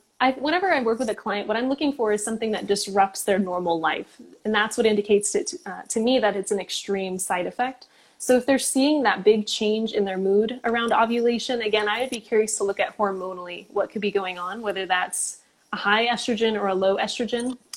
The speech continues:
um, and again, what progesterone looks like as well. So our bodies are always giving us these little whispers, and then we have to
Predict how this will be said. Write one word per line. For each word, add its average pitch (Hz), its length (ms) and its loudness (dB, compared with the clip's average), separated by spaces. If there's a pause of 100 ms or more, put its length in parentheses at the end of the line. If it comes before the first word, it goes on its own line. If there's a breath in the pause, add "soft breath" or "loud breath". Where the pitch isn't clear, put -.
(100)
um, 180 340 -4
and 202 240 -2
again, 196 280 2
what 196 200 -2
progesterone 202 500 -2
looks 185 220 -8
like 185 180 -2
as 190 220 -4
well. 175 360 -2
So 180 440 -2 (800 soft breath)
our 202 100 2
bodies 247 320 6
are 240 80 4
always 226 200 6
giving 208 220 0
us 208 120 -4
these 202 160 -2
little 185 200 0
whispers, 269 800 -4 (140)
and 185 120 -6
then 180 100 -6
we 180 140 -6
have 185 220 -10
to 180 340 -4